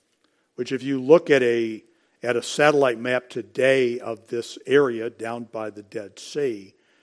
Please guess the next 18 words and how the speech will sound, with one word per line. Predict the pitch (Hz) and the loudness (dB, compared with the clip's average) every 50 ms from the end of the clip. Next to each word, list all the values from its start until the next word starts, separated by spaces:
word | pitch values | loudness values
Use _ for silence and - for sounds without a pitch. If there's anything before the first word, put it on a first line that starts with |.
| _ _ _ _ _ _ _ _ | _ _ _ _ _ _ _ _
it | 160 160 147 | -4 -2 0
is | 147 131 123 - - | 0 0 -2 -4 -10
just | - - 165 160 156 - - - | -6 -2 0 0 0 -2 -6 -8
a | 123 | -8
barren | 107 104 _ - 139 143 147 143 131 113 110 104 104 104 101 101 98 _ _ _ _ | -8 -8 _ -4 -2 -2 -2 -2 -4 -8 -10 -12 -16 -16 -18 -20 -20 _ _ _ _
wasteland. | 104 104 107 117 123 151 - - - 117 95 92 92 90 87 90 95 _ _ _ _ _ _ _ _ _ _ _ _ _ _ _ _ _ _ _ _ _ _ _ _ _ _ _ _ _ _ _ - | -20 -10 -6 -6 -6 -6 -8 -12 -16 -16 -18 -18 -20 -20 -20 _ _ _ _ _ _ _ _ _ _ _ _ _ _ _ _ _ _ _ _ _ _ _ _ _ _ _ _ _ _ _ _ _ -20
And | 117 113 113 | -16 -8 -6
there | 123 127 123 | -4 -4 -4
is | 117 110 107 | -6 -10 -14
virtually | 110 107 127 139 143 - - 127 117 113 113 113 | -10 -2 -2 -2 -2 -2 -6 -8 -8 -8 -10 -10
nothing | 113 113 117 117 127 139 131 - - 117 113 113 | -12 -12 -6 -4 -4 -4 -4 -6 -12 -16 -16 -12
there. | 104 110 113 117 107 87 85 95 104 _ _ _ _ _ _ _ _ _ _ _ _ _ _ _ _ _ _ _ _ _ _ _ _ _ _ _ | -10 -8 -6 -6 -8 -8 -12 -20 _ _ _ _ _ _ _ _ _ _ _ _ _ _ _ _ _ _ _ _ _ _ _ _ _ _ _ _
Uh, | - 98 95 101 120 _ | -20 -20 -20 -20 _ _
but | - 127 120 | -10 -4 0
there | 135 143 156 | 2 2 2
was | 175 180 - - | 2 0 -2 -4
a | 139 | -8
time, | - - - - 143 143 139 127 120 113 110 107 104 | -8 -10 -8 -4 -2 0 0 -2 -2 -6 -10 -14 -18